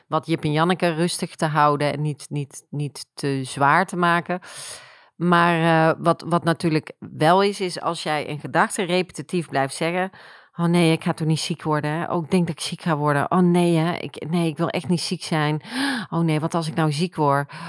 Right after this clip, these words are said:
Oh, oh, ik voel iets. Ja, ik denk dat ik ziek ben." Nou, de kans dat je ziek wordt is reëel. Dat heeft natuurlijk ook te maken omdat die gedachte, die, die, die traint een bepaalde, eh,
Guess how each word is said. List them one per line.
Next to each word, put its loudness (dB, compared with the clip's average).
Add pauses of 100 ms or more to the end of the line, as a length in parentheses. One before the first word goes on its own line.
(100)
Oh, 4
oh, 4
ik -4
voel 2
iets. 4
Ja, 0
ik -8
denk 4
dat 0
ik -8
ziek -2
ben." -2 (320)
Nou, -2
de -8
kans 2
dat -6
je -4
ziek -2
wordt 2 (640)
is -4
reëel. -4 (580)
Dat 0
heeft 6
natuurlijk 2
ook 0
te -4
maken 2
omdat 0
die -8
gedachte, 0 (200)
die, -2 (720)
die, -4
die -6
traint 2
een -4
bepaalde, 4 (400)
eh, 2